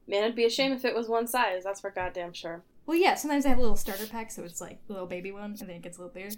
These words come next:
Speaker 2: then it gets a little bigger.
Speaker 1: Yep.
Speaker 2: So you can ease, ease your way into it, you know? Listen.
Speaker 1: Yep.
Speaker 2: Welcome to this podcast. We're talking about butt plugs. <laughs>
Speaker 1: I mean, you had to know getting into Fifty Shades that it was gonna come up
Speaker 2: Listen,
Speaker 1: at some point.
Speaker 2: they haven't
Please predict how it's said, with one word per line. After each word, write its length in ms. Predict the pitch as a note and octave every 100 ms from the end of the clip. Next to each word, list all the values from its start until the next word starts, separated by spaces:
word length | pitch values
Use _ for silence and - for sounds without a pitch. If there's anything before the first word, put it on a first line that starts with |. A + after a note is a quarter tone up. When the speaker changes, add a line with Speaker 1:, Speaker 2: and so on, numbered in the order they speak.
| -
Speaker 2:
then 80 | F#3+
it 20 |
gets 140 | F3 F3
a 20 |
little 120 | F3
bigger. 240 | F3 F#3 A3 - _ -
Speaker 1:
Yep. 260 | A#3 - - - - _ - _ - - -
Speaker 2:
So 120 | -
you 80 | F3+
can 100 | G3
ease, 320 | F#3+ - - C4
ease 100 | G#3
your 80 | G3+
way 80 | G3+
into 160 | G#3
it, 140 | G#3 -
you 100 | G#3+
know? 140 | G#3+ G#3+ - - A#3
Listen. 340 | G#3+ - - - - -
Speaker 1:
Yep. 220 | A3 D4+ - -
Speaker 2:
Welcome 300 | C4+ C#4 C4+
to 40 | A#3
this 80 |
podcast. 440 | A#3+ G3+ - G#3 C#4+
We're 60 |
talking 320 | C#4 C4 G#3 D#4
about 160 | F4 C4
butt 160 | C4+
plugs. 440 | C4 C4+ E4+ - - - - - -
<laughs> 380 | - - - F4+
Speaker 1:
I 120 | F#4+
mean, 180 | G4 E4+
you 140 | G4
had 260 | G#4 G#4 C4
to 120 | A#3
know 280 | G#3+ F#3 F3+
getting 260 | G3+ F#3+ F#3
into 180 | F#3
Fifty 260 | F3 F#3 E3+
Shades 400 | F3 E3+ - -
that 120 | E3
it 140 | D#3 D#3+
was 400 | E3+ - - - - - -
gonna 200 | A3+ F3
come 220 | - F3
up 80 | F3
Speaker 2:
Listen, 120 | A#3
Speaker 1:
at 100 | G#3
some 160 | F#3 E3
point. 160 | A3 A#3
Speaker 2:
they 80 |
haven't 540 | B3+ C#4+ E4+ F4+ D4+